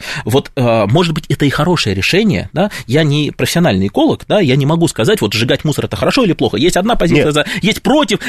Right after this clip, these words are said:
Speaker 1: есть, э, те, кто говорят, что озоновые дыры образуются, а кто-то говорит, что всё
Speaker 2: Нет.
Speaker 1: это е-, чепуха
Speaker 2: То
Speaker 1: и
Speaker 2: ес-,
Speaker 1: прочее.
Speaker 2: если нам
Speaker 1: Но
Speaker 2: говорят, нет, подождите, если нам говорят вот это,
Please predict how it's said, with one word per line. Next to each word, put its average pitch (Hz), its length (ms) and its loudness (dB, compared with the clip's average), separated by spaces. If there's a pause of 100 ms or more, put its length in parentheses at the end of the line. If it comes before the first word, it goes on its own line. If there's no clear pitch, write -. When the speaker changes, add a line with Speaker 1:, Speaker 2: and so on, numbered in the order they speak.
Speaker 1:
есть, 190 240 -2
э, 180 180 0
те, 202 140 0
кто 180 140 -2
говорят, 175 260 2
что 175 160 0
озоновые 156 420 2
дыры 165 380 2
образуются, 180 540 0
а 160 100 2
кто-то 196 320 -2
говорит, 170 240 0
что - 140 -2
всё - 180 0
Speaker 2:
Нет. - 100 4
Speaker 1:
это 143 80 0
е-, 160 100 0 (180)
чепуха 214 300 2
Speaker 2:
То - 80 -2
Speaker 1:
и 190 80 0
Speaker 2:
ес-, 202 100 4
Speaker 1:
прочее. 175 220 0
Speaker 2:
если 196 180 0
нам 214 200 2
Speaker 1:
Но 233 60 2
Speaker 2:
говорят, 190 360 2
нет, 160 160 0
подождите, 143 440 0 (160)
если 180 300 2
нам 190 240 2
говорят 165 420 2
вот 170 180 0
это, 127 260 0